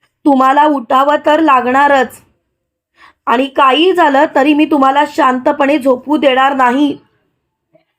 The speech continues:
तेव्हा लगेच सुधाकरराव बोलतात, "मीरा, पोरी, शांत हो. अगं, असं नको वागूस, कशाला स्वतःला त्रास करून घेतेस?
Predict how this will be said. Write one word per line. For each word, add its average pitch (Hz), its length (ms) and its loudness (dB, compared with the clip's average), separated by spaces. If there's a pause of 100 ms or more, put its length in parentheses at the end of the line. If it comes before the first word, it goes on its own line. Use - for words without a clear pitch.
(180)
तेव्हा 254 180 2
लगेच 269 340 -4
सुधाकरराव 269 580 0
बोलतात, 269 600 0
"मीरा, 262 420 0
पोरी, 294 380 0 (160)
शांत 269 420 -2
हो. 302 300 2 (960)
अगं, 254 220 -2
असं 302 300 0
नको 311 300 0
वागूस, 254 440 0 (760)
कशाला 330 420 0
स्वतःला 320 500 0
त्रास 294 380 -2
करून 320 260 -2
घेतेस? 262 500 -2